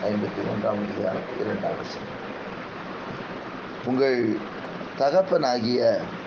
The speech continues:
ஆபிரகாமையும் உங்களை பெற்ற சாராளையும் நோக்கி பாருங்கள். அவன் ஒருவனாய் இருக்கையில் நான் அவனை அழைத்து,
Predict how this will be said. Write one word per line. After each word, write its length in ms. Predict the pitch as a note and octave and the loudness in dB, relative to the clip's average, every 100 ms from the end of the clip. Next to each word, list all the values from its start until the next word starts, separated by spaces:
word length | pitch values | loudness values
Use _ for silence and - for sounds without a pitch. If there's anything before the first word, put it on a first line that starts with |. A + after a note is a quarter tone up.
| - - - - - - - - - - - | -10 -10 -10 -10 -10 -10 -8 -8 -8 -8 0
ஆபிரகாமையும் 1000 | A2+ E3 F3 E3 C#3 B2+ B2 C3+ B2+ - - | 4 4 6 4 4 2 2 0 -4 -8 -4
உங்களை 260 | B2+ A#2+ A#2 | 0 2 2
பெற்ற 420 | A#2 C#3 - D3 - | 2 0 2 2 2
சாராளையும் 560 | B2 - C3+ B2 B2+ B2+ | 2 4 4 4 2 2
நோக்கி 340 | A#2+ - - - | 0 -2 -4 -2
பாருங்கள். 420 | - - - - - - - - F2+ F#2 - - - - - - - - | -2 -2 -4 -6 -6 -8 -8 -8 -8 -8 -8 -8 -8 -8 -8 -8 -8 2
அவன் 260 | C3 C#3+ C#3 | 4 4 4
ஒருவனாய் 600 | C3+ D3 E3 E3+ D#3 C3 | 4 6 4 4 4 4
இருக்கையில் 500 | B2+ B2 B2 A#2+ E2+ - - - - A#2 | 2 2 2 2 2 -2 -8 -10 -4 2
நான் 280 | B2+ C#3+ C3+ | 4 4 2
அவனை 320 | A#2+ A2 G2 | 0 -2 -2
அழைத்து, 560 | F#2+ A#2 A#2+ B2 B2 | 0 2 2 2 0